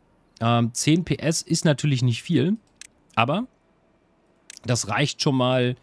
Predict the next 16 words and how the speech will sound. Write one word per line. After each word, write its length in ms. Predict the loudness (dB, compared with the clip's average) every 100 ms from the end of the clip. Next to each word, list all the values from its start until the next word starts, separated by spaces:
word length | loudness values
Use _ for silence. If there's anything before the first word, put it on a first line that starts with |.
| _ _
das 200 | -6 -4
reicht 240 | 0 -2 0
zumindest 300 | 0 0 2
schon 80 |
mal 100 | 0
grundlegend. 360 | 2 0 2 0
Wir 60 | 0
könnten 320 | 0 0 0
da 80 | -2
vorne, 500 | -2 0 2 0 -2 -12 -12 -2
je 80 |
nachdem 260 | 0 0 0
wie 100 | 0
viel 200 | 0 0
wir 160 | 0 0
haben, 480 | 0 0 0 -2